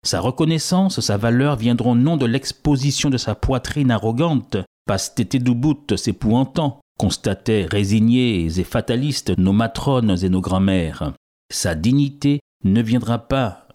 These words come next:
non plus de ses seins nus, pointés avec arrogance comme des obus dissuasifs pour plaider sa cause et celle de ses sœurs.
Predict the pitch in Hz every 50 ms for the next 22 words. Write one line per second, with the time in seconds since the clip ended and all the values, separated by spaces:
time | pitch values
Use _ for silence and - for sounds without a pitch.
0 | _ - 104 113 123 123 123 - - 180 185 208 208 139 110 92 - - 104 95
1 | - - - - 139 123 123 127 143 170 196 180 147 - _ _ _ _ - -
2 | 135 131 123 - - 165 143 - 117 101 104 104 - - - - 131 127 113 117
3 | 123 131 139 143 123 165 180 170 147 135 - - 101 - _ - 123 110 110 101
4 | 107 101 95 95 123 123 117 123 147 151 110 107 120 - - - 120 127 127 120
5 | 147 165 143 - - - 107 98 - _ _ _ _ _ _ - 120 107 - _
6 | - 135 131 139 123 123 131 - 143 120 - - - 147 139 131 113 104 98 92
7 | 92 90 90 95 - 92 90 - - 110 95 92 92 90 104 - 117 113 - -
8 | 165 160 139 120 98 92 - 95 82